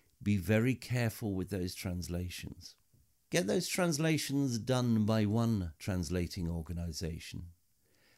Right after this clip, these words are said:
and then get them translated back into the original language by another organisation, and see how close the translation back is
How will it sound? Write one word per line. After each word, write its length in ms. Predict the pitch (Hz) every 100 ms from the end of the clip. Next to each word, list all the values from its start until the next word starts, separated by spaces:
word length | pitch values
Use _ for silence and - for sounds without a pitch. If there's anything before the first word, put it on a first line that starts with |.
| _ 131
and 160 | 131
then 220 | 143 143
get 180 | 123 131
them 160 | 135 123
translated 760 | 135 131 113 120 131 127 123 107
back 240 | 120 113
into 220 | 113 101
the 160 | 101 101
original 480 | 101 113 - 101 95
language 520 | 101 98 90 87 90
by 160 | 92
another 400 | 90 90 104 101
organisation, 920 | 85 73 82 82 80 71 67 - - 87 _ -
and 140 | 127
see 260 | - 185 175
how 280 | 147 160
close 640 | 151 - 156 135 110 - - -
the 80 | 123
translation 840 | - 139 123 107 117 110 - 95
back 380 | 90 101 90 - -
is 520 | 139 104 62 -